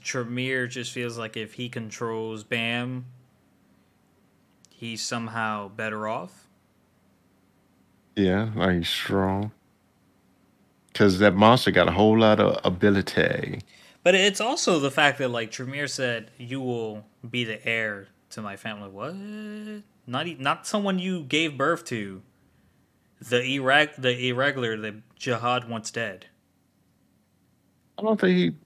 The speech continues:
Speaker 2: Tremere ever gave birth to anybody's.
Speaker 1: I mean, probably not, but, like, there's, there's a reason, like, you have the Ha family and his family and blah, blah, blah, things like that, right? Like, someone's gotta be giving birth to these people.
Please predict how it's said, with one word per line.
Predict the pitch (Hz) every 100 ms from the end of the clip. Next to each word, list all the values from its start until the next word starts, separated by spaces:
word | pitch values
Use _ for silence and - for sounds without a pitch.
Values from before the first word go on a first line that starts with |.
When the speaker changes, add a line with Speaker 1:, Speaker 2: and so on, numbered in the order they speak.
| _
Speaker 2:
Tremere | - - 147 151 156 143
ever | 127 135 139 135 127
gave | 120 127
birth | 113 131 -
to | -
anybody's. | 117 120 - - - - - - - _ _ _ _ _ _ _ _ _ _ _ _ _ _ _ _ _ _ _ _ _ _ _ _ _ 180
Speaker 1:
I |
mean, | 185
probably | - 202 143
not, | 127 156 110
but, | 120
like, | 113 110 -
there's, | 131 131 120
there's | 147 139
a |
reason, | 127 147 143 131 117
like, | 113 110 _ _ _ _ _ _ -
you | 123
have | 127 107
the |
Ha | 107 127 120
family | - 117 117 113 113
and | 113
his | 113 -
family | 120 113 113 110
and | 107
blah, | 110
blah, | 107
blah, | 107 104
things | 101 107 104
like | 107
that, | 104
right? | 101 107
Like, | 107
someone's | - 139 147 127
gotta | 127 120
be | 117 120 113 110 - _ _ _ _ _ -
giving | 123 120 113
birth | 117 117 -
to | 113
these | 107 104
people. | 113 107 113